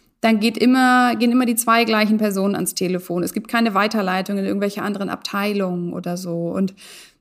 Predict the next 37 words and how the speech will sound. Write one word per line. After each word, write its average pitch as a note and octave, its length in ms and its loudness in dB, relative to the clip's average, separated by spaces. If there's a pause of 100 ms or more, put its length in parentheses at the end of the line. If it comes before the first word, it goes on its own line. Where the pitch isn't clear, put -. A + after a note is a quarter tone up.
jetzt G#3 420 -2
hatte A#3+ 140 0
ich - 80 -6
gerade A#3 160 0
eine A3 140 2
Familie A3+ 320 2
da, A3 140 2
die G#3+ 140 0
haben A3 80 2
gesagt, G3+ 200 -4
„Frau G#3+ 100 -2
Scharschmidt, A3+ 480 0 (260)
wir G#3+ 140 4
würden C#4 240 6
gerne A#3+ 500 4
am G#3 140 2
Grab A#3+ 420 0 (220)
noch A3 140 4
ein A3 80 4
Aperol A#3 500 4
trinken, E3 500 0 (100)
aber F#3+ 200 -4
das F#3+ 160 -4
dürfen A#3+ 260 4
wir F3+ 80 2
bestimmt D#3+ 460 -4
nicht, - 180 -16
oder?“ A#3 300 -2 (500)
Ja, B3 100 2
warum C4+ 280 4
denn C#4 180 8
nicht? C#4+ 460 2
Natürlich C4+ 420 2
können F#3+ 160 0
wir E3+ 80 -2
das E3 220 -6
machen. D#3 340 -10